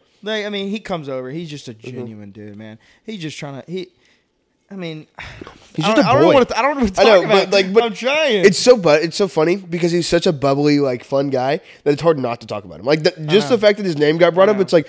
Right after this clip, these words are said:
Speaker 2: man, I love that guy.
Speaker 1: I know I wanna talk about it, but I can't.
Speaker 2: He's such a good dude.
Speaker 1: Um, but anyway, shout out to them 'cause they, they gave me some advice and, like, some, some motivation because, um, you know, I'm kind of half-ass popular. I'm not really popular. I'm,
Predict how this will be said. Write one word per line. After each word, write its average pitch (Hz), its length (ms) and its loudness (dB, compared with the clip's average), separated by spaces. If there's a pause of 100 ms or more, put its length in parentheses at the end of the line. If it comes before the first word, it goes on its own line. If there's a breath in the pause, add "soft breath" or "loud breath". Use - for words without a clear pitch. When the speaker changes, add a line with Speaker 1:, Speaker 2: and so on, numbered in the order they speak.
(200 loud breath)
Speaker 2:
man, 269 100 0
I 269 60 -4
love 135 340 -6
that 95 180 -8
guy. 107 200 -6
Speaker 1:
I - 100 -6
know 160 160 -4
I - 20 -6
wanna 160 140 -6
talk 147 240 -10
about 135 160 -12
it, 131 100 -14
but 135 120 -10
I 135 40 -12
can't. 131 380 -18
Speaker 2:
He's 147 140 -10
such 175 160 -6
a 165 40 -6
good 107 280 -10
dude. 92 280 -10
Speaker 1:
Um, 139 540 -8 (260)
but 175 100 -4
anyway, 165 180 -4
shout 180 200 -6
out 175 120 -6
to 151 80 -12
them 151 180 -8
'cause 139 160 -14
they, 151 140 -6
they 147 160 -10
gave 156 160 -4
me 147 80 -10
some 147 180 -12
advice 135 400 -8
and, 135 80 -16
like, 131 220 -18 (340 soft breath)
some, 156 320 -6
some 160 160 -10
motivation 135 800 -8
because, 131 500 -12
um, 127 320 -14
you 135 120 -18
know, 131 100 -10
I'm 127 160 -14
kind 147 320 -8
of 135 160 -8 (360)
half-ass 107 520 -10
popular. 120 400 -12
I'm 120 80 -14
not 123 240 -12
really 123 200 -12
popular. 131 360 -8
I'm, 135 220 -12